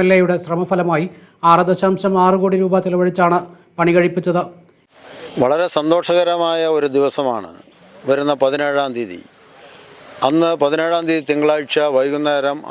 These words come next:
Speaker 2: ആറ് മുപ്പതിനാണ് നമ്മുടെ കിഴക്കഞ്ചേരിയിലെ മമ്പാട് പുതിയ പാലം ആരാധ്യനായ മന്ത്രി ഉദ്ഘാടനം ചെയ്യുന്നത്. നമുക്കെല്ലാവർക്കും അറിയാം,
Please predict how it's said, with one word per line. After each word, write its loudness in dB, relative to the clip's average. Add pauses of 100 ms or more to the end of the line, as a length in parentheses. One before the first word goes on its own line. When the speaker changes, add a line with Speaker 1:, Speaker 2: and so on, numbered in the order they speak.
Speaker 2:
ആറ് -2 (100)
മുപ്പതിനാണ് -4 (880)
നമ്മുടെ 0
കിഴക്കഞ്ചേരിയിലെ 0 (480)
മമ്പാട് -2 (260)
പുതിയ 0
പാലം 0 (880)
ആരാധ്യനായ 0
മന്ത്രി -2 (520)
ഉദ്ഘാടനം 0
ചെയ്യുന്നത്. -8 (840)
നമുക്കെല്ലാവർക്കും 0
അറിയാം, -2